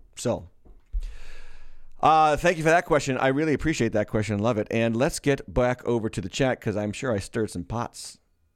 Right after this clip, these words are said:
Okay, so let's go here. Breakfast is the best. Yes, ba-, breakfast every meal. Wendy C. Uh, Christian praise and sermon. I do. I love a whole stack of pancakes.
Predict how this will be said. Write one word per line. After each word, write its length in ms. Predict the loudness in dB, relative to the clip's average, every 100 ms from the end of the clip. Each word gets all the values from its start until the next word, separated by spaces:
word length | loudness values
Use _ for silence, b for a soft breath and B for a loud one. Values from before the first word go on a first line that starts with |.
| _ _ _ _ _ _ _ _ _ _ _ _ _ _ _ _ _ _ _
Okay, 500 | -2 -2 -2 -4 -6
so 300 | -6 0 2
let's 260 | 2 -2 -4
go 200 | -4 -4
here. 220 | -4 -6
Breakfast 460 | 0 -2 0 -10 -10
is 60 |
the 80 | -8
best. 280 | -4 -4 -2
Yes, 360 | -4 -4 -14 -14
ba-, 160 | -10 -10 -12 -20 _
breakfast 340 | -2 -2 -4
every 200 | -4 -2
meal. 320 | 0 0 -2
Wendy 320 | -6 -8 -8 -12
C. 260 | -10 -12 B B -4
Uh, 460 | 0 2 2 2
Christian 480 | -2 -8 -10 -8 -12
praise 380 | -10 -8 -8 -8
and 200 | -12 -14
sermon. 300 | -14 -14 -14 b b b
I 140 | -4
do. 180 | -2 0
I 40 | 0
love 120 | 0
a 20 |
whole 120 | -2
stack 220 | -4 -8
of 60 | -6
pancakes. 300 | -10 -8 -16